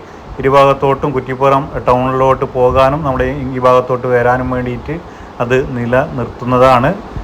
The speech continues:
എന്തായാലും പുതുതായിട്ടുള്ള പാലത്തിൻ്റെ നിർമ്മാണം കഴിഞ്ഞ് പൂർണ്ണമായിട്ടും ഗതാഗതത്തിനായിട്ട് അത് തുറന്നു കൊടുത്തിട്ടുണ്ട്. ഇനി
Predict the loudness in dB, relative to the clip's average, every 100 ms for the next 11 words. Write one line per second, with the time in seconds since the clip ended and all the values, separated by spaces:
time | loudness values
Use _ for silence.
0 | -12 -6 4 6 6 2 4 6 6 6
1 | 2 4 4 6 6 6 4 0 0 2
2 | 0 4 4 2 0 -2 -2 -2 0 0
3 | 2 4 2 0 0 4 4 4 2 0
4 | 2 -2 0 -2 0 0 0 0 -2 -2
5 | -2